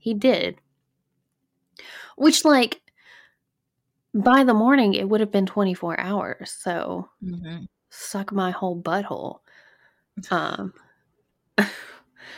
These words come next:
Speaker 1: Jeffrey didn't take this laying down, though. Before he did file a report, he spoke to Philadelphia Mayor Ed Rendell and John Per-, Purcell, a member of the Pennsylvania House of Representatives from the city,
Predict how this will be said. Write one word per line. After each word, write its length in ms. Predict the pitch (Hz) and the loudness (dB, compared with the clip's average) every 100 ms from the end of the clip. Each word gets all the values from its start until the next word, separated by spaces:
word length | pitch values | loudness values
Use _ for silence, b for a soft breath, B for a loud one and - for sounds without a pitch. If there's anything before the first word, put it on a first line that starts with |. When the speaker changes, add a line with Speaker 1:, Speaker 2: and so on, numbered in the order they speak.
| B B B B B B B B B B _ _ _ 208 | B B B B B B B B B B _ _ _ -2
Speaker 1:
Jeffrey 480 | 208 277 311 330 285 | 4 4 6 6 6
didn't 360 | 202 208 185 - | 4 4 2 -2
take 260 | 170 151 | -6 -4
this 220 | - 147 | -8 -8
laying 260 | - 135 - | -6 -4 -4
down, 240 | 117 117 | -6 -6
though. 260 | 98 104 175 | -8 -6 -4
Before 600 | 196 - 247 269 269 - 208 | -6 4 6 6 4 2 -4
he 200 | 208 208 | -2 0
did 320 | 190 185 185 | 2 0 0
file 260 | 165 165 | -2 0
a 80 | 160 | -2
report, 640 | 160 - 147 151 147 - b b b | -2 -6 -6 -2 -2 -4 b b b
he 140 | - 214 | -4 -4
spoke 400 | - 254 262 - | 2 2 2 -2
to 340 | - 214 196 | -2 0 0
Philadelphia 800 | 196 240 254 220 196 196 202 190 | 0 0 2 2 2 2 0 0
Mayor 480 | 185 175 170 160 165 | 0 0 0 0 -2
Ed 320 | - 165 170 - | -4 -4 -4 -4
Rendell 680 | 190 190 170 139 143 175 185 b b b | -2 -2 -2 -4 -4 -4 -6 b b b
and 140 | 185 170 | -2 0
John 400 | 170 175 175 175 - _ | 2 2 0 -4 -14 _
Per-, 240 | - 196 - _ - | -8 -8 -8 _ -20
Purcell, 840 | - 220 226 180 135 135 160 185 _ _ _ | -4 -2 0 -4 -6 -4 -4 -4 _ _ _
a 100 | 180 | -2
member 400 | 180 196 196 190 | 2 2 2 2
of 200 | - 175 | 2 -2
the 60 | 180 | -6
Pennsylvania 640 | - 214 226 196 180 170 | -6 -2 -2 0 0 -2
House 300 | - 170 170 | -4 -4 -4
of 100 | 170 | -4
Representatives 840 | 170 160 170 170 170 156 156 156 - | -4 -2 -4 -2 -4 -4 -6 -6 -10
from 240 | - 156 | -10 -12
the 80 | 156 | -10
city, 540 | - 208 180 76 - | -4 -2 -2 -8 -10